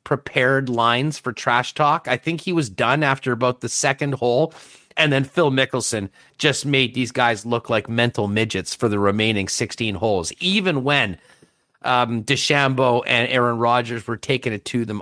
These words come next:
on the back nine. They ended up winning, I believe, three and two. It was tied after nine holes. Uh, but the highlights of, of all the clips were Phil just giving it to some of the other guys.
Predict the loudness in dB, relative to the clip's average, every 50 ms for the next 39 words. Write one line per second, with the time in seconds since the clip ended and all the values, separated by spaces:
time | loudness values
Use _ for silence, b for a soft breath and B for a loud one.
0 | -2 0 0 0 0 0 -2 0 0 0 0 0 -2 -6 -6 -6 -6 -4 -2 0
1 | 0 0 0 0 0 0 -2 -2 -2 -4 -2 -2 -2 -2 0 -2 -2 -2 0 0
2 | 0 0 -2 -2 -2 -2 0 0 0 -2 -4 -4 -4 -2 -2 -2 -6 B B B
3 | B B B -6 -6 -6 -6 -6 -2 0 2 2 4 4 4 2 2 2 -2 -6
4 | -4 -2 -2 -2 -2 -4 -4 -6 -4 -4 -6 -8 -10 -16 b b b b b b
5 | b b -8 -4 -2 -2 -2 -2 -2 -2 0 2 2 2 4 2 4 4 4 4
6 | 2 2 0 -2 -6 -4 -2 0 0 0 0 0 0 2 2 2 4 4 2 2
7 | 2 0 -6 -4 -2 -2 -2 -2 -4 -8 -8 -4 -4 -4 -4 -4 -8 -6 0 2
8 | 2 4 2 2 -2 -2 -4 -4 -4 -6 -6 -2 -2 0 2 2 0 -2 -4 -6
9 | -8 -6 -6 -2 -2 -2 -2 -2 -4 0 0 0 0 0 0 0 2 2 2 2
10 | 0